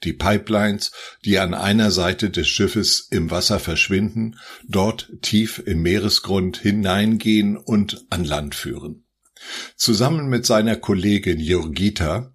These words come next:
zeigt Kilder an diesem Nachmittag ein paar Journalisten das schwimmende Terminal. Direkt an Bord zu gehen ist nicht möglich. Sicherheitsgründe.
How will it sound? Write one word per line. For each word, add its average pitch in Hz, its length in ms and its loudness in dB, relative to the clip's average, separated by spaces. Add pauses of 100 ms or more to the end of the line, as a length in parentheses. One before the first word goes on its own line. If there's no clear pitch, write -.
(280)
zeigt - 380 0
Kilder 127 640 0
an 87 380 -2
diesem 120 420 2
Nachmittag 104 800 0
ein 92 220 -4
paar 104 420 0
Journalisten 92 840 0
das 82 160 -2
schwimmende 92 560 0
Terminal. 67 580 -4 (560)
Direkt 113 360 2
an 135 200 -2
Bord 85 240 0
zu 92 180 0
gehen 98 320 0
ist - 280 -2
nicht - 260 -4
möglich. - 560 -6 (340)
Sicherheitsgründe. 67 920 -4